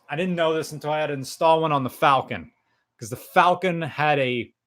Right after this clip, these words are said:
traditional brake switch that we had to switch it around and put a modern one in, and that was a pain in the dick to mount.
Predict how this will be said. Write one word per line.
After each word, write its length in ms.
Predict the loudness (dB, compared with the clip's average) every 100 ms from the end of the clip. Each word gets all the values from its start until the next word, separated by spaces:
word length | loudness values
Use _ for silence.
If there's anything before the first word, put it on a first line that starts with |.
| _
traditional 640 | -14 -2 2 2 2 -6 -2
brake 300 | 0 0 -2
switch 500 | -4 -2 -4 -12 -20 _ _ _ _ _
that 80 | -6
we 80 | -2
had 100 | -2
to 120 | -4
switch 420 | -8 0 0 2
it 80 | 0
around 320 | 2 2 0
and 100 | -2
put 80 | -6
a 60 |
modern 560 | 0 4 4 4 0 0
one 160 | 0 0
in, 240 | 0 -2
and 80 | -6 _ _ _
that 80 | -4
was 80 | -4
a 60 |
pain 340 | -6 -10 -6 -6
in 80 | -6
the 80 |
dick 320 | -6 -2 -2 -2
to 80 |
mount. 440 | -4 -4 -6 -10